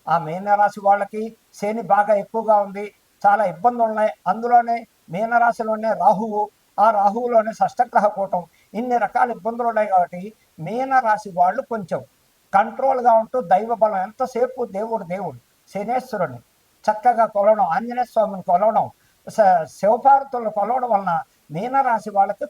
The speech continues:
కొంచెం కంట్రోల్ అవుతుంది. అయినప్పటికీ అతి జాగ్రత్తలు తీసుకోక తప్పదు. అందుకు ఈ పన్నెండు రాశుల వాళ్ళు షష్టగ్రహ కూటంలో పడుతున్న బాధలకి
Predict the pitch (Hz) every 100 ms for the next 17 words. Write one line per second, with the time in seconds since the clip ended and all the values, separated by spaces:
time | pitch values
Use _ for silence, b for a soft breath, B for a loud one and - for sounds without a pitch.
0 | - 220 269 233 269 202 175 175 151 127
1 | 120 _ _ 160 196 254 254 240 247 269
2 | 226 - 247 226 208 208 - 220 220 196
3 | - 196 - - 175 - 151 190 196 143
4 | 120 _ _ _ _ - 190 226 214 190
5 | 185 185 240 240 240 226 220 202 196 233
6 | 202 - 240 214 196 208 202 202 185 185
7 | 175 180 151 165 220 226 240 262